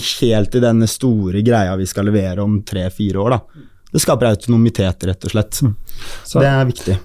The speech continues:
Speaker 2: i det så er jo også, når du tar opp det, så er det jo, vi har, det heter tight, loose, tight, da, eller, eh, tillitsbasert ledelse, eller oppdragsbasert ledelse. Det er ma-, kjært barn mange navn. Men det å, å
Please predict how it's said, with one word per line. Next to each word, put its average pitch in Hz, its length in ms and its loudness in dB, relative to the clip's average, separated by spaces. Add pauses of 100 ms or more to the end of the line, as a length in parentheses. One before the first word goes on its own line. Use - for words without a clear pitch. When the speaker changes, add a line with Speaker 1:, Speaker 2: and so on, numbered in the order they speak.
Speaker 2:
i 151 80 4
det 156 160 4
så 175 80 2
er 139 80 4
jo 147 160 4
også, 143 340 2
når 139 140 4
du 135 80 4
tar 113 180 2
opp 117 100 0
det, 139 120 0
så 135 60 2
er 120 40 2
det 131 220 4
jo, 131 80 4
vi 131 160 4
har, 127 60 4 (580)
det 123 160 2
heter 120 320 2
tight, - 340 0
loose, 131 200 4
tight, 156 340 0
da, 135 140 2 (100)
eller, 127 240 4
eh, 127 300 4
tillitsbasert 117 760 2
ledelse, 123 400 2
eller 120 160 4
oppdragsbasert 120 640 0
ledelse. 117 320 2
Det 131 80 4
er 127 80 4
ma-, 131 160 2
kjært 127 220 0
barn 135 180 4
mange 127 160 4
navn. 156 240 2 (560)
Men 143 140 4 (120)
det 139 140 4
å, 143 300 4 (640)
å 139 160 2